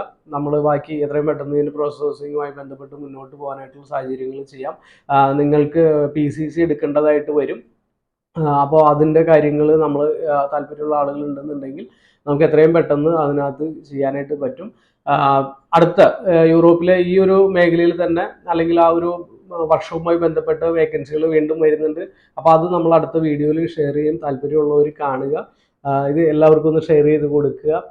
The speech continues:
ആ, നമുക്ക് നല്ല രീതിയിൽ സക്സസ് ആയിട്ട്, ആ, അവിടേക്ക് എത്താനുള്ള വഴികൾ, കാര്യങ്ങൾ നമുക്ക്, ആ, ചെയ്ത് കൊടുക്കാനായിട്ട് പറ്റും. മാക്സിമം നമ്മൾക്ക് നമ്മളുടെ കാൻഡിഡേറ്റിനെ നല്ല രീതിയിൽ അല്ലെങ്കിൽ അവിടുത്തെ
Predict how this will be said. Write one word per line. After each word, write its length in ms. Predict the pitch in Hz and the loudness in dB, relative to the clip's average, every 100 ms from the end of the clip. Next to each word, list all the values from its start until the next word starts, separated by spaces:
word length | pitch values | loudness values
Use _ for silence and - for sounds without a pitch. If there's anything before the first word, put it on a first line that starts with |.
| _ 147 | _ -8
ആ, 160 | 143 | -6
നമുക്ക് 280 | 139 143 147 | -4 -2 0
നല്ല 220 | 156 156 | 2 2
രീതിയിൽ 360 | 156 156 147 147 156 | 2 0 -2 -4 -4
സക്സസ് 400 | 147 147 139 151 | -6 -10 -10 -6
ആയിട്ട്, 420 | 147 147 156 143 143 | -4 0 -2 -2 -4
ആ, 60 | 139 139 | -2 -2
അവിടേക്ക് 420 | 143 143 143 151 143 | 0 0 -2 -8 -8
എത്താനുള്ള 400 | 143 143 143 147 | -6 -6 -4 -2
വഴികൾ, 400 | 147 139 139 151 156 | 0 -2 -2 -4 -4
കാര്യങ്ങൾ 400 | 147 135 135 139 | -4 -4 -6 -8
നമുക്ക്, 360 | 139 135 127 147 | -8 -10 -10 -12
ആ, 480 | 143 151 139 131 131 127 | -12 -16 -16 -14 -16 -14
ചെയ്ത് 180 | 135 139 | -10 -8
കൊടുക്കാനായിട്ട് 500 | 135 127 135 139 143 | -8 -8 -8 -8 -8
പറ്റും. 320 | 143 - 170 _ _ _ _ | -10 -10 -16 _ _ _ _
മാക്സിമം 500 | 156 156 - 226 240 | 0 2 4 6 6
നമ്മൾക്ക് 460 | 233 196 185 185 185 | 8 6 4 2 2
നമ്മളുടെ 340 | 190 180 180 | 0 2 0
കാൻഡിഡേറ്റിനെ 920 | 190 185 170 165 165 160 160 160 170 180 180 - 165 | 2 2 2 4 4 2 -2 -6 -4 -4 -8 -6 -2
നല്ല 220 | 160 165 | 0 0
രീതിയിൽ 460 | 170 170 165 131 127 | 0 2 2 -2 -4
അല്ലെങ്കിൽ 320 | 147 151 156 160 | -2 0 2 4
അവിടുത്തെ 420 | 151 147 - | 4 2 0